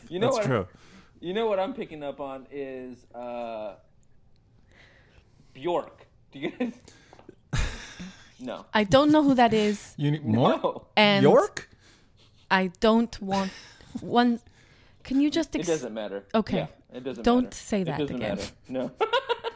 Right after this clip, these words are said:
Speaker 2: What else are you picking up on me?
Speaker 3: It me-, that word means something in Beta Z that is not, you wouldn't want
Speaker 1: It's
Speaker 3: to
Speaker 1: not
Speaker 3: say
Speaker 1: good.
Speaker 3: that.
Speaker 2: She's only
Speaker 1: Yeah,
Speaker 2: half
Speaker 1: bad.
Speaker 2: Beta Z.
Speaker 3: Not in
Speaker 1: Yeah.
Speaker 3: public.
Speaker 2: Yeah.
Speaker 3: It's not
Speaker 1: Yeah.
Speaker 3: a public word.
Speaker 1: There you go.
Speaker 2: I wonder if you can use your half Beta Z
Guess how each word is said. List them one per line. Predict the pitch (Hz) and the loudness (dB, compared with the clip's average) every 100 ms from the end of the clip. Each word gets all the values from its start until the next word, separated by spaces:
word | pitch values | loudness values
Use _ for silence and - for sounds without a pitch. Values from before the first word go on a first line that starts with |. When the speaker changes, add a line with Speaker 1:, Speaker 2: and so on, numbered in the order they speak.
| - - | -10 0
Speaker 2:
What | 226 311 | 4 6
else | 254 - | 4 4
are | 185 | 4
you | 175 | 4
picking | - 170 160 | 2 4 6
up | 147 143 - - - | 6 4 -6 -10 0
on | 147 139 135 | 2 6 6
me? | 143 139 131 | 8 8 6
Speaker 3:
It | 117 | 4
me-, | 247 277 220 | 4 4 8
that | 269 | 6
word | 247 285 285 | 8 4 6
means | 285 269 247 | 6 4 4
something | 254 - 233 | 2 2 2
in | 214 | 2
Beta | 190 202 214 190 | 4 2 2 -2
Z | 196 175 | -2 -2
that | 185 180 | -4 -6
is | 175 - | -8 -2
not, | 196 208 214 - - - - - - | 0 0 -2 -8 -20 -18 -20 -20 -6
you | 220 | 0
wouldn't | 226 294 277 | 4 4 6
want | 262 240 | 6 4
Speaker 1:
It's | - | 2
Speaker 3:
to | 277 | 2
Speaker 1:
not | |
Speaker 3:
say | 208 170 | 4 4
Speaker 1:
good. | 127 120 | 2 -2
Speaker 3:
that. | - | -6
Speaker 2:
She's | - 156 | -6 -2
only | 185 170 | 2 4
Speaker 1:
Yeah, | 123 | 6
Speaker 2:
half | 143 - | 4 2
Speaker 1:
bad. | 101 | -2
Speaker 2:
Beta | 98 | 2
Z. | 202 | 4
Speaker 3:
Not | 226 254 254 | 6 4 2
in | 226 | -2
Speaker 1:
Yeah. | 202 185 | 0 -2
Speaker 3:
public. | - 147 - - - | -2 -4 -8 -16 -6
Speaker 2:
Yeah. | 123 98 | -4 -2
Speaker 3:
It's | 95 - | -4 -2
not | - | 0
Speaker 1:
Yeah. | 147 | 0
Speaker 3:
a | 196 | 0
public | - 185 175 - | 0 0 -2 -4
word. | 156 147 - - _ _ _ _ - - - - - - | -6 -6 -12 -20 _ _ _ _ -2 -2 -2 -10 -20 -14
Speaker 1:
There | 117 120 | -10 -8
you | |
go. | 131 139 101 _ _ _ _ _ _ _ _ _ _ - | -6 -8 -8 _ _ _ _ _ _ _ _ _ _ -2
Speaker 2:
I | 156 | 0
wonder | 185 214 190 | 2 4 4
if | 147 | 4
you | 147 | 2
can | 139 127 | 2 4
use | 131 113 | 4 4
your | 101 | 2
half | 107 98 - | 2 0 -2
Beta | 107 104 | -2 -2
Z | 92 | 0